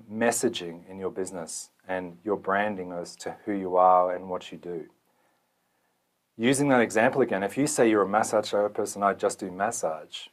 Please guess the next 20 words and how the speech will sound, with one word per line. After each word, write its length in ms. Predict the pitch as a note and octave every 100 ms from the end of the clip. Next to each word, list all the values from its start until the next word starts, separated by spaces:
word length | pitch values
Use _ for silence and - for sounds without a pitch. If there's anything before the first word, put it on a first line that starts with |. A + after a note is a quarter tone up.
| -
you're 140 | G2
very 280 | G#2+ A#2+ G#2
limited 680 | G2 G2+ A2+ A#2 - E2 - _ _ F#2
in 160 | F#2+
what 180 | F#2+ F#2
you 60 | F2+
can 160 | F#2 F2+
offer, 280 | A2 - C#2+ - _ _
right? 240 | D#2 D#2+ _ _ _ _ _ _
Because 500 | - - G2+ F#2 F2+
everyone's 400 | F#2+ G2 G#2 G2
expecting 540 | G#2 G#2+ - F2+ F2+ F2
massage. 500 | F2 F2 E2 E2+ - _ _ _ _ _ _ _ _
But 100 | G#2+
if 160 | A#2+ B2
your 80 | A#2+
messaging 680 | A2+ B2+ C3+ C#3+ A2+ G#2 G2
is 180 | -
more 260 | G#2 F#2+ F#2+
like 400 | F#2+ F#2 F2+ _